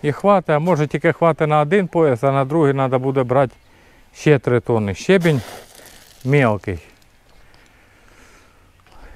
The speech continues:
Ну, щас ми там покажу я доску, арматуру, що купили.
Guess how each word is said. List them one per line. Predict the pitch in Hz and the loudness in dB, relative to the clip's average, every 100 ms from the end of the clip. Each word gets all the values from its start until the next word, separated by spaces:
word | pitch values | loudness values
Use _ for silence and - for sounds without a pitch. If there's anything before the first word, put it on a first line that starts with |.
| - | -6
Ну, | 226 | -4
щас | 147 190 - | 0 0 0
ми | 185 165 | -2 0
там | 180 147 | 0 0
покажу | 151 151 131 143 | -2 -2 0 2
я | 135 | 0
доску, | 139 233 170 - | 0 0 0 0
арматуру, | 135 139 151 214 185 147 | -2 0 -2 -2 -2 -2
що | - 147 120 | -2 -4 -4
купили. | 156 135 135 123 107 | -8 -4 -4 -2 -6